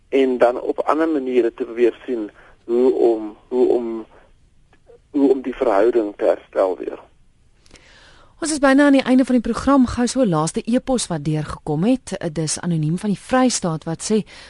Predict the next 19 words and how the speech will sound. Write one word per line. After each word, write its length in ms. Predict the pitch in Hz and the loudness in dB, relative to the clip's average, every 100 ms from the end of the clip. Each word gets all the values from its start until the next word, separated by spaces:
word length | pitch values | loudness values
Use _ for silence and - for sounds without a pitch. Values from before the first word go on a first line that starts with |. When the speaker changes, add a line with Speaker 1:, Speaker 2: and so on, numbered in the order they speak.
| - | -6
Speaker 2:
"Boelery 460 | 185 226 320 277 226 | 0 4 4 2 0
vind 240 | 220 208 | -2 -6
oral 340 | - 190 180 170 | -6 -4 -4 -4
plaas, 420 | - 139 143 - - | -8 -8 -8 -10 -8
in 100 | 165 | -8
die 80 | 151 | -6
skool, 580 | - - 233 262 349 - - - | -8 -4 0 0 0 -4 -16 -14
in 80 | 151 | -10
die 120 | 147 | -6
koshuis, 640 | - 277 - 285 277 - - | 0 0 0 -4 -2 -4 -6
in 80 | 160 | -8
die 120 | 156 | -6
werksplek, 640 | 147 190 220 - 226 214 - - - | 0 0 0 -4 -4 -4 -6 -20 -10
selfs 420 | - 220 196 180 | -4 -2 -2 -6
in 100 | - | -6
die 100 | 170 | -6
gesin 440 | - - - 180 | -6 -6 -2 0
of 140 | 170 143 | -2 -6
familie. 560 | - 160 156 156 143 | -4 -2 0 0 -4